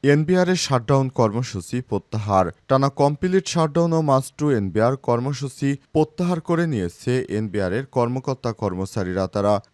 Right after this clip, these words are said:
ব্যবসায়ী নেতাদের সঙ্গে আলাপ আলোচনা করে বিষয়টি নিষ্পত্তি হবে এমন প্রতিশ্রুতি পেয়ে তারা তাদের আন্দোলন কর্মসূচি প্রত্যাহার করে নিয়েছে। প্রিয় দর্শক,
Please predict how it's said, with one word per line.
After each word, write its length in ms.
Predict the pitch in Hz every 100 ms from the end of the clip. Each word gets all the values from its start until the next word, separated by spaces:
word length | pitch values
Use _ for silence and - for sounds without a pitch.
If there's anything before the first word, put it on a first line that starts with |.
| 104 95
ব্যবসায়ী 460 | 143 139 - 175
নেতাদের 460 | 160 160 170 156 151
সঙ্গে 260 | 143 101 98
আলাপ 280 | 110 113 123
আলোচনা 440 | 117 113 - 113 113
করে 220 | - 107
বিষয়টি 540 | 98 98 - 101 - 120 123 -
নিষ্পত্তি 680 | 113 143 - - 170 - 175
হবে 300 | 143 151 147
এমন 260 | 139 101 120 -
প্রতিশ্রুতি 720 | 123 127 147 - 135 139 147
পেয়ে 260 | - 98 107 - -
তারা 180 | 117 120
তাদের 320 | - 90 127 127
আন্দোলন 440 | 113 113 113 113 113 _
কর্মসূচি 640 | 147 143 156 175 185 - 165
প্রত্যাহার 520 | - 139 - 156 135
করে 240 | - 110 101
নিয়েছে। 420 | 95 98 - 123 98
প্রিয় 220 | - 104
দর্শক, 440 | 98 110 - 156